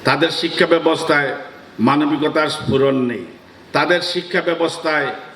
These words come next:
যে মানুষের মধ্যে যে মনুষ্যত্বের বিকাশ হবে, অনন্তকালে জবাবদিহিতার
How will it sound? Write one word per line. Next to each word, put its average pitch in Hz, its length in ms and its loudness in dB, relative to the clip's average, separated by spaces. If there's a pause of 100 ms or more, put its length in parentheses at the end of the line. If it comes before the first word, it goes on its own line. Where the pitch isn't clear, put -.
(360)
যে 147 80 4 (160)
মানুষের 165 440 0 (120)
মধ্যে 160 260 -2 (120)
যে 160 100 2 (460)
মনুষ্যত্বের 196 680 0 (140)
বিকাশ 185 280 -2 (140)
হবে, 120 240 -2 (1120)
অনন্তকালে 190 760 2 (240)
জবাবদিহিতার 180 920 -2